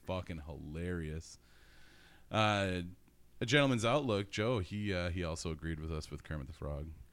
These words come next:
For sure. For sure. Uh, would you rather have your jaw wired, or, yeah, would you rather have your jaw wired shut for a month, drinking only out of a straw,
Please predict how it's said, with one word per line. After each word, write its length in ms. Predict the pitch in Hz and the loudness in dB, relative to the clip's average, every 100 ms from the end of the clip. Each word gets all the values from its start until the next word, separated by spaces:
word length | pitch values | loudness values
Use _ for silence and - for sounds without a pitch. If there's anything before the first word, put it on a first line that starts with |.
| - - - - - | -20 -20 -20 -20 -18
For 120 | - 80 | -6 -4
sure. 420 | - 73 78 76 - - - - - - - | -2 -2 0 -2 -8 -12 -12 -16 -18 -18 -8
For 140 | 80 | -6
sure. 340 | - 69 76 69 - - - - - - | -6 -4 -4 -6 -12 -20 -20 -20 -14 0
Uh, 500 | 95 110 107 104 101 | 4 6 6 6 4
would 160 | 110 120 | 4 4
you 80 | |
rather 220 | 135 131 135 | 4 4 4
have 240 | 131 131 | 2 0
your 160 | 120 95 | 0 -2
jaw 400 | - 90 90 98 | -2 0 2 2
wired, 440 | 92 95 95 87 73 76 | 2 0 0 -4 -8 -10
or, 180 | 90 - - | -10 -12 -10
yeah, 200 | 95 73 - - | -10 -10 -14 -12
would 100 | 95 | -6
you 80 | 104 | -2
rather 160 | 104 | 0
have 160 | 117 117 | 0 -2
your 100 | 101 | -4
jaw 280 | 82 90 85 | -2 -2 -2
wired 400 | 80 78 92 98 | -2 -4 -4 -4
shut 260 | - 82 71 | -4 -6 -6
for 160 | 87 | -6
a 40 | 78 | -4
month, 380 | 76 78 73 - - | -4 -6 -8 -12 -16
drinking 340 | - 78 78 80 | -12 -10 -8 -10
only 300 | - 87 90 | -8 -6 -6
out 120 | - 85 | -6 -6
of 120 | 76 | -6
a 20 | |
straw, 500 | - - 78 80 92 | -8 -6 -4 -2 -4